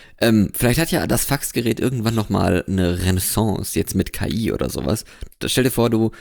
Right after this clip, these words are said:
ne, je-, vorher war es so, dass so ein komischen, m-, gruseliges Modem-Gedödel da abgegangen ist, wenn du da angerufen hast. Heutzutage sagt die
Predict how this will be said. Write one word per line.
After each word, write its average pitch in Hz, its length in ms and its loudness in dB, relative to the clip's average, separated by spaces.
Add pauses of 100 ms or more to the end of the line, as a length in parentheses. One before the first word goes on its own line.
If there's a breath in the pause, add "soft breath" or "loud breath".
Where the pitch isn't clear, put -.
(200 loud breath)
ne, 127 100 2
je-, 110 320 0
vorher 110 520 2
war 98 80 4
es 98 100 -2
so, 107 100 2
dass 98 240 0
so 90 160 0
ein 85 300 0
komischen, 87 800 -2
m-, - 100 -10
gruseliges 95 560 0
Modem-Gedödel 110 880 4
da 104 140 4
abgegangen 107 800 0
ist, 104 160 0
wenn 104 100 2
du 98 80 0
da - 80 2
angerufen 101 440 0
hast. - 180 -4
Heutzutage 82 600 0
sagt - 300 -4
die - 220 -4